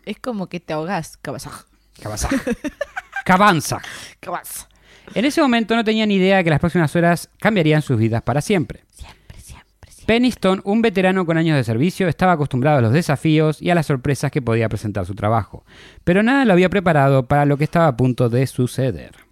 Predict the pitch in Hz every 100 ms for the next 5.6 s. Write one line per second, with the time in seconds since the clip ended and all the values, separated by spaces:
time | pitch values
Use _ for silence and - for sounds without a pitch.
0 | _ _ - _ _ - _ _ _ _
1 | _ - 160 196 247 - 277 208 208 214
2 | 202 - 190 180 190 - 160 156 160 151
3 | 180 196 180 165 - 147 156 160 190 170
4 | - 151 151 156 139 156 156 117 117 117
5 | 117 147 151 - 67